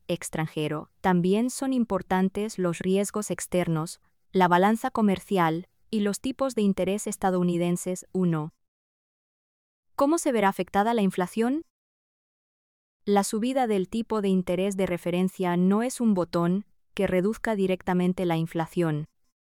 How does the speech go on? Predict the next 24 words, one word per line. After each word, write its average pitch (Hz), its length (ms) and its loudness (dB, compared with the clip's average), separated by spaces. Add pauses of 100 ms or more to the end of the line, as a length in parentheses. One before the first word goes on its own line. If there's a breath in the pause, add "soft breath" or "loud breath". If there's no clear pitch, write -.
(960)
Para 190 200 4
ser 233 240 -2
más 226 240 0
precisos, - 800 -6 (280)
la 190 140 2
subida 247 440 -2
del 180 220 0
tipo 233 380 -4
de 214 80 0
interés 185 500 0
de 180 120 0
referencia 175 840 -2 (220)
es 220 200 -4
un 254 120 -2
instrumento 208 720 0
de 180 100 2
política 190 580 -2
monetaria 180 560 0
destinado 170 880 0
a 180 140 0
reducir 180 720 0
las 165 240 -2
presiones 180 640 0
inflacionistas. 165 1160 -4